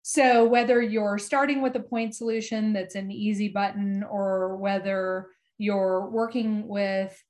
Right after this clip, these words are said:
Persado to get more into language personalization, and our platform does also provide lots of insights as to why.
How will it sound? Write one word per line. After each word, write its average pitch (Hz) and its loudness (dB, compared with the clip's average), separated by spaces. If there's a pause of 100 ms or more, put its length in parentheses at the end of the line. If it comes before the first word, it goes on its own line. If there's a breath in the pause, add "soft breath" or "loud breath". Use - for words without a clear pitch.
Persado 190 -4 (220)
to 214 -8
get 190 -6 (120)
more 202 0
into 190 -8
language 185 -8
personalization, 190 -6
and 202 -4
our 247 2
platform 190 -4
does 185 -6
also 185 -6
provide 180 -6 (400 soft breath)
lots 202 0
of 180 -4
insights 190 -6
as 165 -8
to 170 -8
why. 170 -4